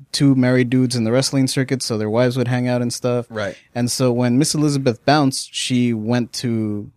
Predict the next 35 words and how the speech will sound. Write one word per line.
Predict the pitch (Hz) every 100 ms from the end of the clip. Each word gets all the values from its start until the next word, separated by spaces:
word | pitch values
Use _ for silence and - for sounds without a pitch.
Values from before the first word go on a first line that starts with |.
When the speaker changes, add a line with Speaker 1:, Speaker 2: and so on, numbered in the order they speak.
| _ _
Speaker 1:
stay | - 123 117
with | 113 107 -
Hulk | 117 104 - - _ _ _
Hogan | 127 120 113 113 -
and | 110 104
his | 104 156 -
family. | 110 101 98 98 120 _ _ _ _ _ _
And | 113 117
so | - 123 117
Macho | 117 127 135 127
Man | 117
just | 113 -
kind | 123 110
of | 101 - _ _ _
put | 151 127
the | 120
entire | 110 113 110 101
blame | 107 107 104
on | 101
Hulk | 107 101
Hogan. | 127 113 107 107 120 - - _ _ _ _ _
Neither | 120 127 151 180 180
of | 170
the | 156
two | - 185
are | 175 151
around | 160 165 156 147 143 135
to | - 139 127 120 110 131 _ _ _ _ _ _ _ _ _
clear | - 160 160 151
up | 147
Speaker 2:
Wait, | 147
Speaker 1:
any | 147
Speaker 2:
Miss | 139
Elizabeth's | 214 226 202
dead? | 131 196 226 214